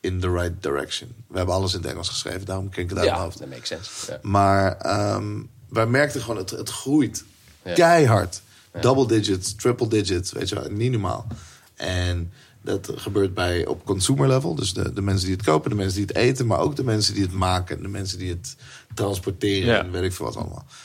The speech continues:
Speaker 2: Hmm.
Speaker 1: En daar zit gewoon, daar gebeurt heel veel in, maar de meeste van die mensen,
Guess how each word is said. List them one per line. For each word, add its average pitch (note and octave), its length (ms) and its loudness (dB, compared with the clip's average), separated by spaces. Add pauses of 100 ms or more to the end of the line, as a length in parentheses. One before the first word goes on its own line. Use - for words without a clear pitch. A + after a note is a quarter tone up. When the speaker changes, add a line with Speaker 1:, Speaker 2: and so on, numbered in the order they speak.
Speaker 2:
Hmm. F#2+ 240 -8
Speaker 1:
En F#2+ 200 -6
daar G#2 400 6
zit G#2 220 0
gewoon, F2 360 -2
daar G2 100 -4
gebeurt G#2+ 260 -2
heel B2 240 2
veel C#3+ 240 -2
in, D#3+ 280 -6 (280)
maar F2+ 360 -6 (540)
de G#2+ 160 -6
meeste C3+ 420 2
van C3+ 180 0
die B2 100 2
mensen, A#2 600 0